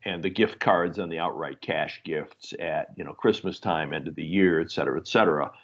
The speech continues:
likely adds up to more than a hundred, um, dollars per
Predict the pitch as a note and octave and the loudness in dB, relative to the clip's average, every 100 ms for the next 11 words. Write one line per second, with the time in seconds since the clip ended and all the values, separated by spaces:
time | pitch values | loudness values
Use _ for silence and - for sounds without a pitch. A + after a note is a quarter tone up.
0 | _ _ _ - G#2+ G2+ F#2 E2+ E2 - | _ _ _ 0 2 2 2 0 0 -4
1 | - G2 E2 D#2 D#2+ C2 - D#2+ C2+ D2 | -6 -4 -2 -2 -4 -6 -4 -4 -4 -4
2 | C#2+ - _ _ _ _ _ _ - E2 | -6 -14 _ _ _ _ _ _ -8 -4
3 | D2+ C2+ C#2+ C#2+ C#2 C#2 - - D2+ D2+ | -2 -2 -2 -4 -6 -10 -16 0 2 2
4 | C#2+ - - - D#2 C#2 D2+ D#2+ | -2 -6 -2 2 4 4 0 -4